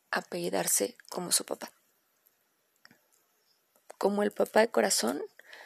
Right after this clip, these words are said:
y como el papá que ha estado y que, este, lo ama y lo adora como si fuera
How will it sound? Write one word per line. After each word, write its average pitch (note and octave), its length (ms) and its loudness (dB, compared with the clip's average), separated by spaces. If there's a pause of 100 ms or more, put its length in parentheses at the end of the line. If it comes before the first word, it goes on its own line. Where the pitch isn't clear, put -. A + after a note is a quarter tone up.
(320)
y G3+ 140 -8
como F3+ 220 -6
el F3 100 -8
papá G#3+ 600 4 (1000)
que A3 640 4
ha F#3 120 0
estado G3+ 640 2 (220)
y G3 300 -8
que, F3+ 680 -8 (1300)
este, F#3+ 880 -6 (340)
lo F#3 220 6
ama G3 340 4 (160)
y G3 120 -4
lo F3 140 0
adora F#3+ 540 2 (1120)
como E3 720 -6
si - 240 2
fuera F3 540 0